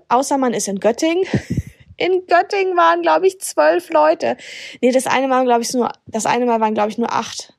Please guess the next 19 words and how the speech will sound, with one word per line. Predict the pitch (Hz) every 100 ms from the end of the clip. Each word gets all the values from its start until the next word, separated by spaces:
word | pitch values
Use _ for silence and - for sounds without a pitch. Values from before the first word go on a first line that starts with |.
| -
da. | 185 196 - - -
Aber | 302
das | 349
war | 403
schön. | - 349 269
Es | 202
war | 214
eine | 240
übersichtliche | 277 285 269 269 240 240
Runde. | 285 311 277
Wir | 247
konnten | 277 254 247
in | - 302
der | 285
gesamten | 233 240 269 -
Runde | 226 294 311
miteinander | 285 - 240 233 220
sprechen | - - 262 269 277 247 247
und | - 202 208